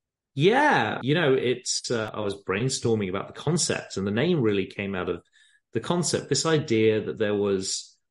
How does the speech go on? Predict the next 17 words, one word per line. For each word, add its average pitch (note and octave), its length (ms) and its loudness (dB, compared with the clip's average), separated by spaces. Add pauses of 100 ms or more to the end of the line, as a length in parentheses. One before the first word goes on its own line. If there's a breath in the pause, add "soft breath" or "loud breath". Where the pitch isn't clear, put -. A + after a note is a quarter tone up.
(100)
the A#2 100 2
opportunity A2+ 760 -4
to F#2+ 60 -8
support - 600 -2
kids - 640 -2 (260 loud breath)
learning, A#2+ 540 0
but, - 180 -6 (140)
but A2+ 300 -4 (100)
not C3 300 2
just C#3 300 0
in B2+ 100 0
school. - 480 0
And G#2+ 160 -4
there A2 140 -2
wasn't C#3 420 0
a G#2+ 60 -6
need G#2 380 -4